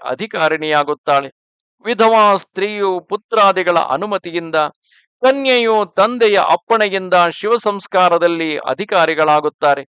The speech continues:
ಶೂದ್ರರಿಗೆ, ಪತಿತರಿಗೆ, ವರ್ಣ ಸಂಕರರಿಗೆ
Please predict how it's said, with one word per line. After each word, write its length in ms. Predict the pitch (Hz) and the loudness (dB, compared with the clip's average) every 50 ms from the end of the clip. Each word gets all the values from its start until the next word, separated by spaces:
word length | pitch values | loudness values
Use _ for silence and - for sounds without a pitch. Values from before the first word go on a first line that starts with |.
| _ _ _ _ _ _ _ _ _ _ - | _ _ _ _ _ _ _ _ _ _ -14
ಶೂದ್ರರಿಗೆ, 840 | - - 269 277 277 220 185 226 240 226 220 208 220 185 202 202 196 185 190 _ _ _ _ _ - | -8 -4 -2 -2 -2 -2 0 2 4 4 4 2 0 0 0 0 0 0 -4 _ _ _ _ _ -6
ಪತಿತರಿಗೆ, 680 | 226 214 262 254 214 226 214 196 190 185 190 185 180 170 - _ _ _ _ _ - | -6 -4 -4 -6 -2 -2 0 0 0 -2 -2 -2 -2 -2 -6 _ _ _ _ _ -2
ವರ್ಣ 320 | 175 226 247 262 254 240 226 | 0 0 2 2 0 0 0
ಸಂಕರರಿಗೆ 760 | 196 - 202 196 214 208 226 214 190 185 175 180 170 165 170 | 0 0 0 -2 -2 0 0 2 2 2 2 0 0 -2 -4